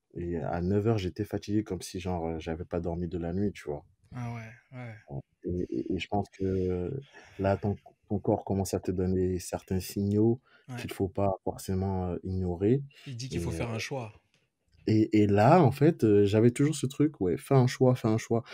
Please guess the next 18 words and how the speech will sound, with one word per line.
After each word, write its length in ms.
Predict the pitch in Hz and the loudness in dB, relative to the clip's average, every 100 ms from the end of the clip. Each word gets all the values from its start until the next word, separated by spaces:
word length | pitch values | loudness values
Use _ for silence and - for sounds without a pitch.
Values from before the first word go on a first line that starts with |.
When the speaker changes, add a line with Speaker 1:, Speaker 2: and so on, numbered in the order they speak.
| - - | -18 -14
Speaker 1:
Parce 120 | - | 0
que 120 | 113 | 2
de 140 | 104 | 4
toute 220 | 104 123 131 | 2 0 0
façon, 220 | 131 156 | 0 0
tu 100 | - | -2
peux 80 | - | -2
pas 120 | 110 | -2
faire 180 | - 104 | 2 2
les 100 | 101 | 2
deux 80 | 101 | 2
ensemble. 340 | 101 110 - _ - | -2 -6 -10 _ -18
Enfin, 280 | - 104 120 | -4 -2 -2
Speaker 2:
Hmm. 60 | 110 - - _ - - - - - _ | -6 -12 -18 _ -12 -4 -4 -6 -20 _
Speaker 1:
ouais, 160 | 92 117 95 | 0 0 0
exactement. 500 | 92 98 - 107 135 - - - | -4 -4 0 2 2 -4 -14 -6
Et, 160 | 113 107 | 4 8
hem, 640 | 104 101 98 98 95 95 | 10 8 6 2 2 0